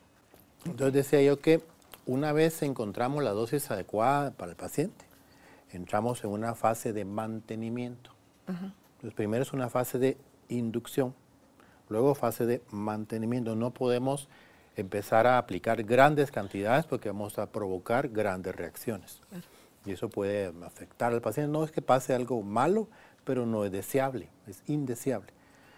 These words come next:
Speaker 1: Nos quedamos en la fase de mantenimiento que puede durar tres a cinco años. Claro, porque lo
Speaker 2: Ok.
Speaker 1: que pretendemos es eliminar o disminuir las recidivas, las recaídas,
Speaker 2: Ujú.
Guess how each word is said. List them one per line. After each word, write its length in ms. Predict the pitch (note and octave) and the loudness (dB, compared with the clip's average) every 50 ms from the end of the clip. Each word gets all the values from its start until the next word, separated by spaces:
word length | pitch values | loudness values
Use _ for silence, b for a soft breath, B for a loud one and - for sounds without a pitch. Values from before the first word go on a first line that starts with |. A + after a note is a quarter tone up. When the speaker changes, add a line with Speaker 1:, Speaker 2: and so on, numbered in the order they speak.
| b b b b b | b b b b b
Speaker 1:
Nos 140 | - B2 - | -4 -4 0
quedamos 380 | - B2+ A#2+ B2 D3 F3 F3 E3+ | 4 4 6 6 6 6 4 4
en 60 | D#3 | 2
la 100 | B2 A2 | 2 2
fase 260 | - C3+ C3 - D#3+ | 2 2 2 4 4
de 60 | D#3+ | 4
mantenimiento 800 | D#3+ E3 E3 D#3+ F3 F3 F3 E3+ D#3 C#3 C3 C3+ - - E3+ E3 - | 4 2 0 0 0 0 0 2 2 0 0 -2 -4 -6 -8 -8 -6
que 120 | - G2+ | -8 -8
puede 220 | - - G#2+ G#2+ | -4 -4 -2 -2
durar 440 | A2 G#2+ G2 G2 F#2 A#2+ C#3+ - - - _ _ _ - | 0 -2 -2 0 0 0 0 -2 -4 -12 _ _ _ -4
tres 360 | - A#2 B2 D3+ D#3+ - - | 0 2 2 2 2 0 -4
a 60 | A2 | -10
cinco 420 | - - A2 A2 A2+ - A2+ G#2 | -10 -8 -8 -8 -6 -4 -4 -4
años. 440 | A2 A2 G#2+ G2 F2 - - - - _ _ _ _ _ _ _ _ _ _ _ _ _ _ _ _ _ _ _ _ _ _ _ _ _ _ _ _ _ _ _ _ _ _ _ _ _ _ _ _ - | -4 -4 -8 -12 -14 -18 -20 -20 -20 _ _ _ _ _ _ _ _ _ _ _ _ _ _ _ _ _ _ _ _ _ _ _ _ _ _ _ _ _ _ _ _ _ _ _ _ _ _ _ _ -8
Claro, 260 | - - A2+ D3 D3 A2+ | -2 2 2 4 4 2
porque 220 | F#2 F#2+ - G2+ | 0 -2 -2 -2
lo 80 | F#2 F2+ | 0 0
Speaker 2:
Ok. 40 | |
Speaker 1:
que 80 | - G2+ | 0 0
pretendemos 720 | - F#2+ G2+ F2+ F2+ F2+ E2+ E2 G2+ A#2 C#3 D3+ D3 - | -2 -2 -2 -2 -2 -4 -4 -2 -2 0 0 -2 0 0
es 240 | C3 C3 D3 - - _ b b b b b b _ _ _ _ _ _ _ _ _ - | 0 -2 -2 -2 -8 _ b b b b b b _ _ _ _ _ _ _ _ _ -10
eliminar 720 | - G#2 G2 F#2+ F2+ F2+ E2+ E2+ F#2 A#2+ E3+ F3+ - - - | -8 -6 -6 -6 -6 -6 -6 -2 2 2 2 2 0 -6 -12
o 100 | - A2+ | -10 -6
disminuir 480 | F#2 G2+ G2 F#2 F2+ E2+ F2 G2+ B2 | -4 -4 -4 -4 -6 -6 -4 -4 -2
las 140 | D3+ D3+ C#3+ | 0 0 -2
recidivas, 800 | - - A2 A2 - - A#2 A2 G#2+ B2+ C#3 B2+ F2+ - - - _ _ _ _ _ _ _ _ - | -2 -4 -8 -6 -6 -6 -6 -4 -4 -4 -4 -4 -6 -10 -12 -18 _ _ _ _ _ _ _ _ -12
las 160 | G2+ F#2+ - | -10 -10 -8
recaídas, 720 | G2+ F#2+ - - F2 F#2 A2 B2+ A2+ - - - - - - | -8 -8 -8 -8 -8 -6 -6 -6 -6 -8 -12 -20 -18 -10 -8
Speaker 2:
Ujú. 380 | E3+ E3+ D3 - F3+ F3+ F#3+ | -8 -8 -8 -8 -10 -10 -10